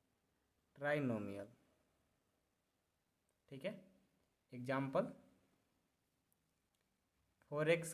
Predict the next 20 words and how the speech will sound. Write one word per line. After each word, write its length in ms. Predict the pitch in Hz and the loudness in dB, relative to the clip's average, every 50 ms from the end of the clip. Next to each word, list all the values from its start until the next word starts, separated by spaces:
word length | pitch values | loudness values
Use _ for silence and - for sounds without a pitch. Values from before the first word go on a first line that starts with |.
| - - | -6 -2
क्यूब 320 | 147 147 156 196 - - - - - - - _ _ _ _ _ _ _ _ _ _ _ _ _ _ _ _ _ _ _ _ _ _ _ _ _ _ - | 0 2 2 2 2 -2 -6 -14 -20 -20 -20 _ _ _ _ _ _ _ _ _ _ _ _ _ _ _ _ _ _ _ _ _ _ _ _ _ _ -10
प्लस 260 | 135 135 139 135 - - - - - | -4 -4 -4 -4 -4 -12 -16 -12 -6
टू 160 | 165 165 190 - - - | -2 -2 -2 -2 0 2
एक्स 260 | 156 160 160 - - 156 160 | 2 4 4 2 2 0 0
स्क्वायर 420 | - - - 147 139 139 143 175 208 - - - - - _ _ _ _ _ _ _ _ _ _ _ _ _ _ _ _ _ _ _ _ _ _ _ _ _ - | 0 -2 2 4 6 8 8 6 6 2 -4 -16 -20 -20 _ _ _ _ _ _ _ _ _ _ _ _ _ _ _ _ _ _ _ _ _ _ _ _ _ -10
माइनस 400 | 127 127 127 131 131 139 151 160 156 - | -4 0 0 2 2 2 0 -2 -4 -8
थ्री 240 | - 123 110 110 107 98 | -6 -6 -4 -4 -4 -8
एक्स, 280 | 98 - - - - - _ _ _ _ - | -8 -10 -12 -20 -20 -20 _ _ _ _ -16
इसको 240 | 117 - - 147 143 | -16 -12 -10 -10 -4
क्या 180 | 151 151 147 | 0 0 0
बोलेंगे? 380 | 139 151 147 147 147 151 196 262 269 - - - - - - _ _ _ _ _ - | 0 0 -2 -2 0 0 0 0 0 -2 -12 -20 -20 -20 -20 _ _ _ _ _ 2
Trinomial 580 | 147 160 165 160 151 131 120 113 107 104 101 95 | 6 8 8 10 10 8 4 4 2 -2 -4 -4
बोलेंगे। 440 | 98 98 95 95 95 95 95 98 - - - - _ - | -6 -8 -6 -6 -8 -8 -10 -12 -14 -20 -20 -20 _ -10
ठीक 160 | - 135 139 - | -8 -6 -2 -2
है, 140 | 233 226 - - - - _ _ _ _ _ _ _ _ _ _ _ _ _ _ _ - | -2 -2 -4 -14 -20 -20 _ _ _ _ _ _ _ _ _ _ _ _ _ _ _ -6
नेक्स्ट 460 | 123 131 151 165 160 - - - - - - _ _ _ _ _ _ _ _ _ _ _ _ _ _ | -2 0 0 0 0 -2 -10 -14 -20 -20 -20 _ _ _ _ _ _ _ _ _ _ _ _ _ _
छः 240 | - - 147 147 143 | -10 -6 -6 -4 -2
के 60 | 165 | 2
बाद 240 | 151 151 156 156 - | 6 6 6 6 4
सेवन, 480 | - - - 147 143 143 156 - - - | 0 -2 -2 0 2 2 2 2 2 0